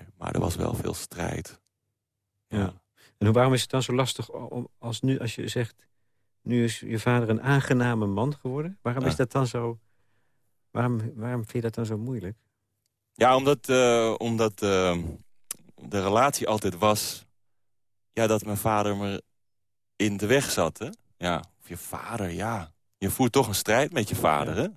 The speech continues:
Speaker 1: Of ja, ik dan. En op een gegeven moment blijkbaar niet meer. Ja, dat verandert ook weer, nu weer wel. Maar toen even niet met dat verhaal.
Speaker 2: Maar
Speaker 1: Ja.
Speaker 2: is, ben je dan ook iets kwijt wat je voedt?
Speaker 1: Nee.
Speaker 2: Tegenstander?
Speaker 1: Nee.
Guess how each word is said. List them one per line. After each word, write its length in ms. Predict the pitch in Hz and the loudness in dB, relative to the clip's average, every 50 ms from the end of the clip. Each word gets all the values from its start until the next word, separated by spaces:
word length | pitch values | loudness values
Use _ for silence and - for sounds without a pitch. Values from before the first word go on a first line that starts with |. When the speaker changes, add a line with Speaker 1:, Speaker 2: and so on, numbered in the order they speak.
| - - | -14 -16
Speaker 1:
Of 180 | - 78 - - | -14 -14 -10 -8
ja, 100 | 78 73 | -8 -8
ik 220 | - - - - | -8 -8 -12 -10
dan. 220 | - - 73 71 - _ _ _ _ _ _ - - - - - _ _ _ _ _ _ _ _ _ _ _ _ _ _ _ _ _ _ _ _ _ _ _ | -10 -10 -10 -10 -12 _ _ _ _ _ _ -20 -20 -20 -20 -20 _ _ _ _ _ _ _ _ _ _ _ _ _ _ _ _ _ _ _ _ _ _ _
En 140 | - - 104 | -10 -6 -6
op 80 | 113 107 | -2 -2
een 60 | 110 | 0
gegeven 240 | 95 127 131 127 110 | 2 4 4 4 4
moment 160 | 107 101 95 | 2 0 2
blijkbaar 440 | 90 98 101 98 98 90 95 95 95 | 2 4 4 4 2 2 0 0 0
niet 200 | 95 98 98 98 | -2 -2 -4 -4
meer. 440 | 101 113 123 131 120 101 95 - _ _ _ _ _ _ _ _ _ _ _ _ _ _ _ _ _ _ _ _ _ _ _ _ _ _ | -4 -4 -4 -4 -4 -6 -8 -12 _ _ _ _ _ _ _ _ _ _ _ _ _ _ _ _ _ _ _ _ _ _ _ _ _ _
Ja, 120 | - 98 | 0 0
dat 100 | 101 - | 0 2
verandert 340 | - 101 104 107 104 95 - | 4 4 4 4 4 2 2
ook 200 | 90 107 104 - | 2 2 2 0
weer, 280 | 87 85 85 92 104 | -4 -6 -6 -6 -6
nu 200 | 107 104 104 104 | -8 -6 -6 -6
weer 160 | 98 98 95 92 | -4 -4 -2 0
wel. 420 | 95 98 92 87 85 - 92 - _ | 0 0 0 0 -2 -4 -8 -12 _
Maar 160 | - 101 98 | 2 2 2
toen 220 | - - 123 127 127 | 4 4 2 4 4
even 300 | 120 117 120 113 - 104 | 4 4 4 2 -2 -4
niet 200 | 101 95 85 - | -4 -4 -2 -2
met 120 | 87 80 | -2 0
dat 160 | 85 82 80 | 2 0 0
verhaal. 440 | - 80 78 76 76 76 73 73 73 78 - - - | 0 -4 -4 -2 -2 -2 -2 -2 -4 -8 -14 -18 -12
Speaker 2:
Maar 100 | - - | -8 -2
Speaker 1:
Ja. 60 | 90 | -2
Speaker 2:
is, 140 | 85 73 - | -2 -2 0
ben 120 | - 123 131 | 2 2 2
je 60 | 127 | 2
dan 120 | 131 131 131 | 2 0 -2
ook 120 | 120 - | -2 -4
iets 160 | 139 127 - | -6 -8 -8
kwijt 300 | - - 131 127 127 117 | -2 0 2 2 2 0
wat 180 | - 117 110 - | -4 -6 -6 -6
je 80 | 117 | -6
voedt? 340 | 104 - 135 123 - - - _ _ _ _ _ _ _ _ _ _ _ _ _ _ _ _ _ | -6 -4 -6 -6 -8 -10 -18 _ _ _ _ _ _ _ _ _ _ _ _ _ _ _ _ _
Speaker 1:
Nee. 600 | - 76 76 76 76 76 69 69 67 67 67 69 | -16 -14 -8 -6 -4 -2 -2 -2 -4 -4 -2 0
Speaker 2:
Tegenstander? 600 | 107 110 101 - - - - 98 95 90 90 95 | 2 2 2 0 -4 -8 -8 -8 -10 -10 -12 -14
Speaker 1:
Nee. 600 | - 73 73 73 71 71 71 71 71 71 71 73 | -18 -20 -16 -14 -12 -12 -12 -14 -16 -20 -20 -20